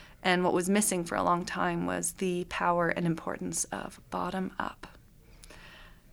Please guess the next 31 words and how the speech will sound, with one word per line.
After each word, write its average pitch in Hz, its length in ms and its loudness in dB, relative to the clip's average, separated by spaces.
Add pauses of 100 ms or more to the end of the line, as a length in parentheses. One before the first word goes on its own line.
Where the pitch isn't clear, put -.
(200)
So 247 200 6
I 254 100 12
knew 285 340 12
breath 220 440 6
was 202 140 2
important, - 680 -4 (100)
obviously. 170 1000 2 (120)
You 196 120 -4
know, 175 140 0
we 185 160 2
need 208 340 8
to 196 100 -2
breathe. - 520 -4 (1000)
And 196 160 0
I 185 300 2
w-, - 300 -8
took - 240 -4
so 262 240 4
many 262 180 8
different 202 360 2
yoga 190 420 6
teacher 190 320 -6
trainings 180 560 0
and 202 220 -4
was 196 140 -4
in 190 120 0
workshops - 680 2
and 175 200 -2 (880)
different - 280 0
experiences 180 840 2
where 185 140 0